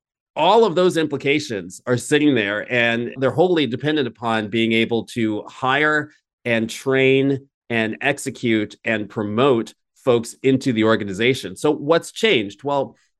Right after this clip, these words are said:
a number of things. Training delivery can happen in workflow. Coaching can happen in myriad ways, where-, whereas coaching used to be just a one-on-one conversation.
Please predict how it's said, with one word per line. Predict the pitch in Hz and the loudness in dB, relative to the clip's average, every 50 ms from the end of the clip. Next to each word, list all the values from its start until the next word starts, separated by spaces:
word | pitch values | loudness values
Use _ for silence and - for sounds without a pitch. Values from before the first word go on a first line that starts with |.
| _ | _
a | - 143 | -2 0
number | 156 175 220 254 247 160 127 | 2 2 2 4 4 4 4
of | 110 98 - | 2 2 -4
things. | 113 95 92 - | -8 -8 -8 -12
Training | - - - 170 175 185 175 170 | -16 -8 -2 0 2 2 2 2
delivery | 131 135 131 143 156 175 165 165 139 131 | 2 0 2 2 2 2 2 2 0 0
can | 123 139 127 110 | -2 -4 -6 -4
happen | 107 127 127 131 - 139 131 127 123 131 | -2 -2 -2 -2 0 0 0 0 0 -2
in | - - 156 160 156 | -2 0 2 4 4
workflow. | 151 175 220 233 226 - - - - - - - - - _ _ _ _ _ _ _ | 4 4 2 0 -4 -6 -12 -12 -10 -10 -10 -12 -18 -20 _ _ _ _ _ _ _
Coaching | - - 185 226 226 - - 135 104 82 90 | 0 2 2 2 2 0 0 -2 -2 -2 -4
can | - - 131 127 | -6 -6 -6 -4
happen | 110 143 143 147 156 - 139 120 113 107 110 | -2 -2 -2 0 0 0 0 -2 -2 -2 -4
in | 104 - 139 131 127 131 | -2 0 2 4 4 4
myriad | 131 143 165 196 220 202 151 117 107 | 4 4 4 4 4 4 2 0 -2
ways, | 98 95 90 90 - - - | -4 -8 -10 -10 -14 -18 -10
where-, | - 113 113 113 113 113 | -4 -2 0 0 0 0
whereas | 117 120 113 117 113 113 | 0 0 0 0 0 -2
coaching | - - 135 135 135 139 127 | 0 0 0 0 2 0 0
used | 127 120 - - | 0 -2 -2 -4
to | 127 | -2
be | 117 131 127 | 0 0 0
just | 113 135 127 131 139 | 0 -2 -2 0 -2
a | |
one-on-one | 123 113 113 123 127 135 131 127 127 131 131 120 | -2 0 0 0 0 0 2 2 2 2 0 0
conversation. | 127 131 131 127 127 123 - 147 147 160 - - 107 | 0 -2 0 0 -2 -4 -2 -2 -2 -2 -2 -4 -8